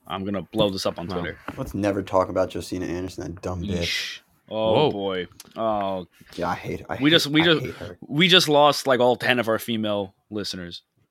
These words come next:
Speaker 3: Sorry, ladies.
Speaker 2: Ten? That's a lot.
Speaker 1: Yeah, I think it's less than that. It's probably less than that.
Speaker 2: <laughs> I know Kelly Fisher's listening. Hi, Kelly Fisher.
Speaker 1: Hi.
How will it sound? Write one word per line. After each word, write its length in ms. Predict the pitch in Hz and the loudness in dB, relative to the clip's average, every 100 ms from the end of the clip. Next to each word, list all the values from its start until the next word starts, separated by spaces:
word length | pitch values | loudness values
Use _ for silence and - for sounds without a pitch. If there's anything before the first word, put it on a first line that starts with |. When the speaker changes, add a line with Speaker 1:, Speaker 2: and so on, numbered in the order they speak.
| _ _ _ _ _ _ _ _ _ _ _ _ _ _ _ | _ _ _ _ _ _ _ _ _ _ _ _ _ _ _
Speaker 3:
Sorry, 300 | - 117 98 | 4 8 8
ladies. 400 | 90 87 87 - _ _ _ - | 8 2 -2 -8 _ _ _ -6
Speaker 2:
Ten? 360 | 110 160 277 - - _ _ _ _ _ | 0 2 0 -2 -16 _ _ _ _ _
That's 140 | 120 101 | -6 -4
a 40 | |
lot. 300 | 80 95 - | -2 -2 -2
Speaker 1:
Yeah, 120 | 101 | -4
I 40 | 95 | -6
think 120 | 107 | -8
it's 100 | 101 | -4
less 160 | 110 - | -4 -4
than 100 | 123 | -4
that. 200 | 127 - | -4 -6
It's 140 | 101 202 | -2 2
probably 220 | 202 165 | 4 4
less 200 | 143 - | 2 -2
than 100 | - | -4
that. 220 | - - - - | -6 -10 -14 -20
Speaker 2:
<laughs> 220 | _ _ - | _ _ -2
I 80 | |
know 120 | 175 233 | 0 2
Kelly 300 | 226 208 143 | 4 4 4
Fisher's 420 | 175 160 120 104 | 2 2 0 0
listening. 320 | 98 90 85 | -2 -4 -2
Hi, 180 | 135 131 | 0 0
Kelly 260 | 110 92 | 0 -2
Fisher. 360 | 85 90 - 87 - - _ _ _ - _ _ - | -2 -4 -4 -8 -12 -20 _ _ _ -20 _ _ 2
Speaker 1:
Hi. 160 | 101 | 4